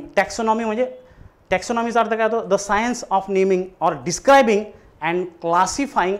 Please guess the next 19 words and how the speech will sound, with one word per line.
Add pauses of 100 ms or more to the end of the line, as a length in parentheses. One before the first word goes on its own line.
(160)
organism. (540)
म्हणजे
आपण
त्याला
काय
म्हणूयात? (760)
वर्गविज्ञान (220)
किंवा (1400)
आपण
त्याला,
आपण
म्हणतो (180)
वर्गीकरण
विज्ञान. (440)
त्याला
आपण
काय
म्हणूया? (420)
वर्गीकरण